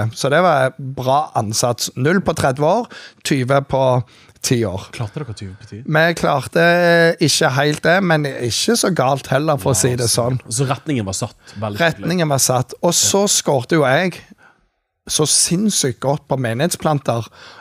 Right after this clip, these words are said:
Speaker 1: Jeg synes det var helt forferdelig, for jeg har aldri hatt en drøm om å plante.
Speaker 2: Er det så? <laughs> Nok en gang med alle de andre tingene.
Speaker 1: Ja.
Speaker 2: Du bare ble kalt inn. Ja.
Speaker 1: Og så, eh,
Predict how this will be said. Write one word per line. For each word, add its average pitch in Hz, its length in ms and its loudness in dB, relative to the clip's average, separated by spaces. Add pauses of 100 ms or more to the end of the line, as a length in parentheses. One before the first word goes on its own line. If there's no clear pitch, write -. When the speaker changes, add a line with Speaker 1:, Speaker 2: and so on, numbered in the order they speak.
(100)
Speaker 1:
Jeg 127 80 -2
synes 143 180 0
det 135 80 -4
var 123 100 0
helt 139 140 0
forferdelig, 139 420 0
for 139 140 0
jeg 139 80 -4
har - 240 -6
aldri 127 180 0
hatt 139 200 2
en 135 100 -2
drøm 131 240 0
om 123 120 0
å 120 60 0
plante. 117 440 -2 (320)
Speaker 2:
Er 127 60 -12
det 143 100 -8
så? 156 60 -6 (100)
<laughs> 175 100 -2
Nok 180 240 -2
en 170 100 -2
gang 151 220 -6
med 143 100 -6
alle 147 160 -4
de 151 80 -2
andre 151 160 -4
tingene. 143 320 0
Speaker 1:
Ja. 170 140 4 (120)
Speaker 2:
Du 214 60 0
bare 156 140 -4
ble 156 80 -6
kalt - 280 -4
inn. 107 200 -8
Ja. 165 140 0
Speaker 1:
Og 196 60 2
så, - 280 2
eh, 175 520 4